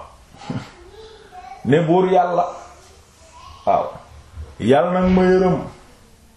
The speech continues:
man ak Seydina Muhammad sallallahu alayhi wa sallam.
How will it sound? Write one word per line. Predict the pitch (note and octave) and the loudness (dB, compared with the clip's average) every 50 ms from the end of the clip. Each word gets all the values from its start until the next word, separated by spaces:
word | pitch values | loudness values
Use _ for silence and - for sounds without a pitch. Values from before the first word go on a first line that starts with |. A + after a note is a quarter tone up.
| _ _ _ _ _ _ _ - - - - - - _ _ - | _ _ _ _ _ _ _ -20 -20 -20 -20 -20 -20 _ _ -8
man | F#2+ A2 C3 D3 F3 F#3 F#3 F3+ - - - - | -2 2 4 4 4 2 -2 -4 -8 -10 -6 -2
ak | - C#3 C#3 - | -2 -2 -2 -2
Seydina | - - C3+ D#3 E3+ F3 F3+ F3+ F#3 F#3 F#3 F#3 | 2 2 2 4 2 0 0 2 2 2 2 2
Muhammad | F#3 F#3 F3+ - F#3 - - - - - - - | 2 0 0 -2 -2 -4 -4 -6 -8 -8 -10 -4
sallallahu | - C#3 B2+ C3+ B2+ A#2+ A2+ A2 G#2 G#2 G#2 | -2 -2 0 2 0 0 2 2 2 2 2
alayhi | G2+ G#2 G2 E2 D#2 | 2 2 0 0 -2
wa | - | -6
sallam. | - - - - - | -8 -12 -12 -14 -16